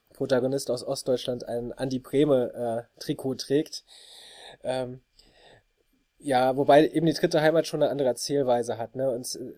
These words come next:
es hat, sagt He-, Reitz auch selbst, die ist emotionaler und, ähm,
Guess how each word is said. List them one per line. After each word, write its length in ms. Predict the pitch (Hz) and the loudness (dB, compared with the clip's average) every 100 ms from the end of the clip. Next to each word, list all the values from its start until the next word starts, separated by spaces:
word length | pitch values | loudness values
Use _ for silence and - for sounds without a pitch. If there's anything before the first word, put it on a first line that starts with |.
| - | -8
es 100 | - | -2
hat, 160 | 139 | -2
sagt 360 | 139 135 - - - - | 0 -2 -4 -14 -10 -4
He-, 120 | 175 - | -4 0
Reitz 240 | 127 135 | 0 2
auch 80 | 120 | -2
selbst, 400 | 123 139 143 - | 0 0 -2 -8
die 60 | 120 | -8
ist 260 | - - - | -8 -10 -6
emotionaler 1040 | 151 147 - 139 127 139 160 160 156 - | 2 2 2 0 2 4 6 6 6 2
und, 360 | 135 139 135 - | -2 -4 -6 -8
ähm, 300 | 127 127 | -6 -8